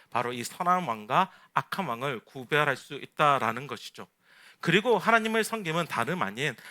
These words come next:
하나님의 말씀을 따랐는지 아닌지로 구별할 수 있습니다. 그러니까 열왕기 상하의 말씀을 보면 사실 하나님의 율법의 책이 발견되고 그 율법의 말씀을 읽으면서 그 말씀대로 행했던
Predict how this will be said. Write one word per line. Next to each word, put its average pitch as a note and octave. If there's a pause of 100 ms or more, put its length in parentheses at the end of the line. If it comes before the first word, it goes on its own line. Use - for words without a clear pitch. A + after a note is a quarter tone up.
(140)
하나님의 G#3
말씀을 D3
따랐는지 F3
아닌지로 C#3+
구별할 C3+
수 A#2+
있습니다. G2+ (680)
그러니까 G#3
열왕기 F3
상하의 G3
말씀을 C#3+
보면 A#2 (240)
사실 D#3
하나님의 F#3
율법의 F3+
책이 E3+
발견되고 C#3+ (180)
그 E3+
율법의 F3+
말씀을 D3+
읽으면서 E3 (200)
그 G3+
말씀대로 E3
행했던 G3+